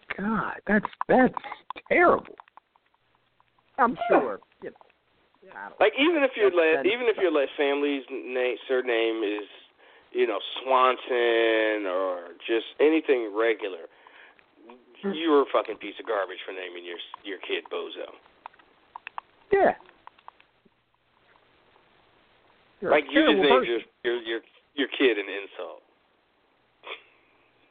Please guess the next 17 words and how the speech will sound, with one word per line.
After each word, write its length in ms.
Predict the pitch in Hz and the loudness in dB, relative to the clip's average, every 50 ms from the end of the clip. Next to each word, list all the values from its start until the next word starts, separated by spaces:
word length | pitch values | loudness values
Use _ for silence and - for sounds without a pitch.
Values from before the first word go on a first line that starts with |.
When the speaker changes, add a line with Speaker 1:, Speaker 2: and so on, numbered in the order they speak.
| _ _ | _ _
Speaker 1:
Yeah, 200 | - 339 370 254 - 202 - | -6 -2 -2 -2 -2 -4 -8
you 80 | 160 165 | -10 -6
wanted 280 | 160 170 175 175 160 151 | -4 -4 -4 -4 -4 -6
them 160 | 165 156 147 | -8 -6 -2
jokes 220 | 135 131 131 - _ | -2 -2 -2 -4 _
to 60 | - - | -14 -12
fly. 220 | - 101 82 71 - - _ _ _ _ _ _ _ _ _ - | -8 -8 -8 -8 -10 -16 _ _ _ _ _ _ _ _ _ -6
You're 140 | 139 143 143 | -6 -4 -2
the, 280 | 139 143 135 127 123 - - | 0 2 2 2 0 -2 -4
the 120 | - 127 120 - | -4 -4 -2 2
foster 320 | 139 123 127 127 - 135 | 4 4 4 2 0 -6
dad 280 | 120 123 117 113 113 110 | -4 -2 0 0 0 0
on 140 | 110 107 104 - | -2 -6 -8 -8
Flash 260 | 123 107 95 92 - - | -6 -6 -6 -6 -10 -14
last 220 | - - - - | -18 -18 -18 -18
night. 220 | - 60 57 - _ _ _ _ _ _ _ _ _ _ _ _ _ _ _ _ _ _ - | -20 -20 -20 -20 _ _ _ _ _ _ _ _ _ _ _ _ _ _ _ _ _ _ 0
Speaker 2:
<laughs> 80 | 269 | 0